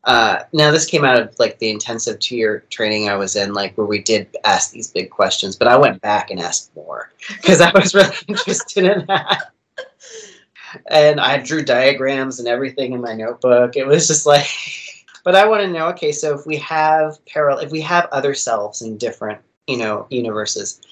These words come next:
it's like, do we all share the same spirit? And, and they're like, "No." And I was like, "Oh." It's like, each body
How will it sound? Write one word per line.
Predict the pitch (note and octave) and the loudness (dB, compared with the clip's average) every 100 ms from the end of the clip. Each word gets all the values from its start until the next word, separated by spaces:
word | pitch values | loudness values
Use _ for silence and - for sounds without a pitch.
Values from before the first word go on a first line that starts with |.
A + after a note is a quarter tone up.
| - - | -20 -2
it's | B2+ | 0
like, | B2 - _ - | 0 -2 _ -4
do | B2 | 4
we | B2 | 4
all | B2 | 4
share | - B2 B2 | 4 2 2
the | C#3 | 0
same | B2+ A#2 | -2 -4
spirit? | - - G2 B2 C#3+ - _ - | -6 -2 2 2 2 -4 _ 0
And, | B2+ B2 B2 A#2+ A#2 A2 G#2+ G#2 - _ - | 2 2 2 0 -2 -2 -4 -10 -16 _ -2
and | B2 | 0
they're | C3 A#2+ | 4 4
like, | A2 G2+ | 4 0
"No." | A2 A#2 F#2 - _ - | -2 0 0 -6 _ -8
And | A2 | -6
I | |
was | G#2+ G#2+ | -4 -4
like, | G2+ - - | -4 -4 2
"Oh." | F3+ G#2+ - _ - | 4 4 -2 _ -8
It's | C#3 - | -4 -2
like, | A2+ - - - | -2 -4 -12 -8
each | D#3 - B2 | -4 -4 -2
body | A#2 A#2+ D#3 G3 G#3+ | 2 4 4 2 -2